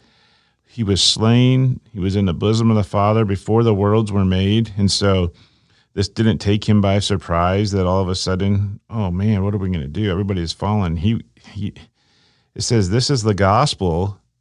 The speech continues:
the glad tidings which the voice out of the heavens bore record unto us."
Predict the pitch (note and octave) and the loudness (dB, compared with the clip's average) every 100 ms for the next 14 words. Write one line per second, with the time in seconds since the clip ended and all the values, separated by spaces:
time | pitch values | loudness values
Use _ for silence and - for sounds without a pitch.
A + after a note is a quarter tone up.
0 | _ _ G#2+ G2+ F2+ G2+ A2 C3 C3+ - | _ _ -4 -2 0 2 4 2 0 -2
1 | D3 D3+ A#2 F#2+ G2 F#2+ F#2 - F#2+ D#2+ | 0 2 2 2 2 0 -2 -4 -6 -2
2 | G#2 B2 - A2 A2+ G#2+ F2+ B2 A2 G2+ | 0 -2 -2 -2 -2 -2 -2 -2 0 -2
3 | F2 G#2+ G#2+ A2 - A#2 A2 B2+ - E2+ | -2 -2 0 0 -2 -2 -2 -2 -2 -2
4 | D2+ B1+ - | -2 -6 -12